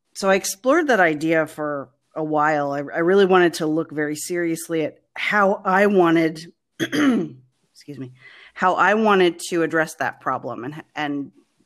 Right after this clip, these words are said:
how I wanted to participate. And so I realized that if I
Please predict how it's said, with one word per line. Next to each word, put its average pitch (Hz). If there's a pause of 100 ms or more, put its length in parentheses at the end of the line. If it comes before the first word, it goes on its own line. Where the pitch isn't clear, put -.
(520)
how 180
I 170
wanted 156
to 147
participate. 135 (920)
And 196
so 208
I 185
realized 190
that 170
if 160
I 165